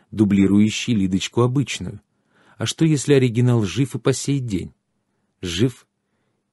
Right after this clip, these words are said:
и прозывается, например, Лидией Фёдоровной. Да, она теперь старенькая. Да, бабушка уже.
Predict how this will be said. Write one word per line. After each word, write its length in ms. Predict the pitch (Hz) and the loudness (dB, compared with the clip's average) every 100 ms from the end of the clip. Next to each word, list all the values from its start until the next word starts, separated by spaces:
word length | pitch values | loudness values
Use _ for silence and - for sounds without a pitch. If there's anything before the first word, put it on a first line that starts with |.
| - | -4
и 140 | 151 | -2
прозывается, 880 | - 139 113 113 107 120 120 - 131 | 0 0 2 2 2 2 0 -2 -4
например, 500 | 120 113 113 113 - | -2 0 4 2 0
Лидией 500 | 95 101 104 95 110 | -2 2 4 2 -2
Фёдоровной. 720 | 107 - 113 85 - 95 85 _ _ _ _ _ _ _ _ _ | -4 -2 -2 -2 -12 -14 -16 _ _ _ _ _ _ _ _ _
Да, 220 | 101 98 | -2 0
она 120 | 82 | -2
теперь 280 | 87 101 127 | -6 -4 -4
старенькая. 680 | - - 92 - - - - _ _ _ _ _ _ _ _ _ | -4 -2 -2 -4 -14 -20 -20 _ _ _ _ _ _ _ _ _
Да, 260 | 131 143 147 | -2 2 4
бабушка 480 | 110 135 - - 90 | 4 2 0 -10 -8
уже. 400 | 78 73 78 | -8 -8 -14